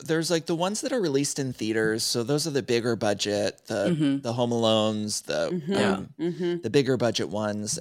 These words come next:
Speaker 1: And then,
Speaker 3: Mm-hmm.
Speaker 1: or The Holiday, which is, like, got, it's
Speaker 3: Mm.
Speaker 2: Mm-hmm.
Speaker 1: movie romances, you know.
Speaker 2: Yeah.
Speaker 1: But then there's also the T V ones, like I mentioned, the Hallmark. And even within those T V ones, I think there's a tier. So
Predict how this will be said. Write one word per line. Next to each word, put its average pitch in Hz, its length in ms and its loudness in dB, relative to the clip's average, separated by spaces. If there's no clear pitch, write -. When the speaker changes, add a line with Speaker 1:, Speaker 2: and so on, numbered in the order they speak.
Speaker 1:
And 123 160 0
then, 135 300 0
Speaker 3:
Mm-hmm. - 180 -8
Speaker 1:
or 127 160 0
The 127 100 2
Holiday, 117 560 4
which 110 200 0
is, 110 100 -4
like, 113 220 -6
got, 107 180 -2
it's 101 480 -4
Speaker 3:
Mm. 196 200 0
Speaker 2:
Mm-hmm. 151 120 -2
Speaker 1:
movie 120 260 2
romances, 107 920 -2
you 107 60 -6
know. 104 140 -6
Speaker 2:
Yeah. 139 240 0
Speaker 1:
But 131 240 0
then 139 220 0
there's 135 200 2
also 127 220 4
the 120 120 -2
T 165 240 -2
V 208 160 0
ones, 143 260 0
like 135 140 -2
I 131 40 2
mentioned, 120 360 -4
the 117 80 -2
Hallmark. 113 640 0
And - 140 -4
even 202 260 0
within 139 480 -2
those 120 260 4
T - 280 -2
V 127 160 0
ones, 107 360 0
I 107 120 0
think 107 180 -6
there's 113 240 -2
a 110 60 -2
tier. 95 400 0
So 117 280 -2